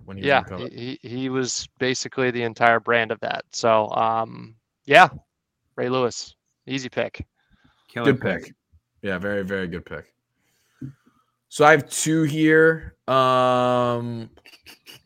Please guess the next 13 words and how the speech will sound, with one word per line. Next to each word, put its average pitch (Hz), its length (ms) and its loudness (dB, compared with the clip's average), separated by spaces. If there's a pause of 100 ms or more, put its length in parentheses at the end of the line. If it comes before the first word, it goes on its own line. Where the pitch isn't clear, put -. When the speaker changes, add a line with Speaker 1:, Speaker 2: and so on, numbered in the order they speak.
(1040)
Speaker 1:
I - 80 -12
have 139 200 0
one 113 240 -4
that 104 100 -6
I 95 80 -4
definitely 95 420 -8
wanna 90 160 -10
pick, 92 300 -14
but 95 100 -12
I 92 60 -10
wanna 101 380 -10
try 98 380 -8
to, 87 280 -8